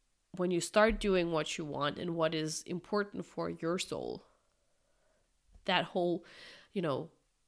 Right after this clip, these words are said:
dynamic within your relationships alone is going to shift. How you're going to show up for your partner is going to shift. How you're going to show up for your work is going to shift. <clears throat>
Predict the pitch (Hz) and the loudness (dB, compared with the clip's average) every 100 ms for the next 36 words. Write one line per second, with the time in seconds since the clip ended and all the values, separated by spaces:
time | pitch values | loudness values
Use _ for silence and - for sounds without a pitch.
0 | _ _ _ - 175 175 170 175 175 160 | _ _ _ 2 4 4 4 4 4 0
1 | 170 165 165 165 151 151 151 185 - 185 | -2 0 0 0 -2 -2 0 0 0 -2
2 | - 143 - 160 156 143 139 143 - 139 | -4 -4 -6 -6 -4 -2 -4 -6 -10 -12
3 | 135 156 - - - - - _ _ - | -10 -6 -6 -6 -8 -16 -20 _ _ -4
4 | 185 190 185 185 180 180 185 180 180 175 | 0 0 0 0 0 -2 -4 -4 -6 -6
5 | - 175 185 175 190 175 - 165 - - | -6 -6 -6 -2 0 0 0 -4 -4 -4
6 | - - - - - - - - - - | -4 -6 -6 -6 -8 -16 -20 -16 -16 -8
7 | 190 180 175 170 180 175 165 - 185 175 | -2 0 0 0 -2 0 -2 2 4 4
8 | 175 - 180 170 165 - - - 185 170 | 2 0 2 2 -2 -10 -12 -2 0 6
9 | 185 180 123 160 156 139 - - - 135 | 6 6 2 -2 0 0 -2 -4 -6 -6
10 | - - _ - 269 - - - | -12 -18 _ 2 2 4 2 2